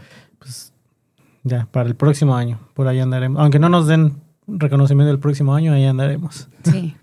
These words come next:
Speaker 1: <laughs> ¿No?
Speaker 2: Eso esperamos, pero sí.
Speaker 1: Sí.
Speaker 2: Fue muy triste no poder ir.
Speaker 1: Sí,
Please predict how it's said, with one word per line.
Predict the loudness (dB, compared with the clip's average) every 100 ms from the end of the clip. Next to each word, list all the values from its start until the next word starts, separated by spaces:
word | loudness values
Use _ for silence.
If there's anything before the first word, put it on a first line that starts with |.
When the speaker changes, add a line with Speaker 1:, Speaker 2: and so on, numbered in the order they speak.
| -6 -4
Speaker 1:
<laughs> | -4 -4 -2
¿No? | 0 0 -2 -12 _
Speaker 2:
Eso | -8 -6
esperamos, | -6 -6 -8 -8 -8
pero | -6 -4
sí. | -4 -6 -8 _ _ -8
Speaker 1:
Sí. | -8 -8
Speaker 2:
Fue | -6 -6
muy | -4
triste | -4 -6 -6
no | -8
poder | -6 -8 -6
ir. | -8 -12 _ _
Speaker 1:
Sí, | -6 -4 -6